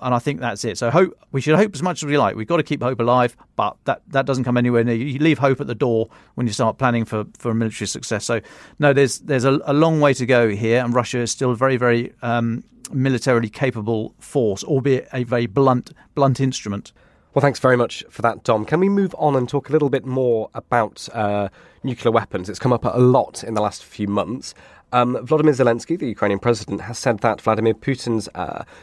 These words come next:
Speaker 2: nuclear threat, quote, "could be a reality." Uh, the U S have said that Russia will face catastrophic consequences, that's a quote, "if it deploys nuclear weapons in Ukraine."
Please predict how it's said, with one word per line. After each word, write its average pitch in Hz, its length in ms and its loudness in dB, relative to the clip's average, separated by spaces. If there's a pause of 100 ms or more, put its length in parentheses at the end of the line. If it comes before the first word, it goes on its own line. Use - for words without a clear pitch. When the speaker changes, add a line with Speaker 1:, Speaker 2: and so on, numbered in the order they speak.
Speaker 2:
nuclear 123 280 -2
threat, 110 540 -2
quote, - 440 0
"could 127 240 -4
be 120 140 0
a 104 80 2
reality." 107 580 0 (380)
Uh, 117 240 0
the 127 80 -4
U 143 240 4
S 190 260 -4
have 107 100 -8
said 98 260 0
that 110 160 0
Russia 120 280 0
will 107 80 0
face 110 320 0
catastrophic - 800 -4
consequences, 104 640 -4
that's - 220 -4
a - 20 -14
quote, 107 300 0 (120)
"if 143 140 2
it 113 120 -6
deploys 104 320 0
nuclear 95 240 -4
weapons 95 400 -2
in 104 180 -2
Ukraine." 90 480 -4